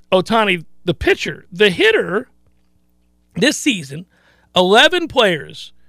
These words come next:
with at least one hundred starts are O P S-ing over one thousand with runners in scoring position. Only two are over twelve hundred. Shohei Ohtani and Aaron Judge. That's it. That's it. So,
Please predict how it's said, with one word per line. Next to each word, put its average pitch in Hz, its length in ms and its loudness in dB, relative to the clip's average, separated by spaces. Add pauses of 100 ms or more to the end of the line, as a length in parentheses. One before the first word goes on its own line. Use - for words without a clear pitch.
(440)
with 190 140 2
at 190 160 2
least 214 220 -2
one 208 160 0
hundred 240 340 0
starts 165 560 -2 (340)
are 165 180 2
O 208 160 6
P 226 260 -2
S-ing 190 360 0
over 175 240 0
one 170 240 0
thousand 170 460 0
with 160 120 -2
runners 170 300 0
in 160 60 -8
scoring 196 340 2
position. 113 480 -16 (540)
Only 254 380 4
two 294 360 0
are 185 120 4
over 190 200 4
twelve 185 320 2
hundred. 180 360 -4 (640)
Shohei 170 580 0
Ohtani 220 400 0
and 233 360 -2 (180)
Aaron 170 220 -4
Judge. - 420 -14 (640)
That's 233 300 -2
it. 247 200 2 (280)
That's 208 240 -6
it. 196 120 2
So, 180 300 2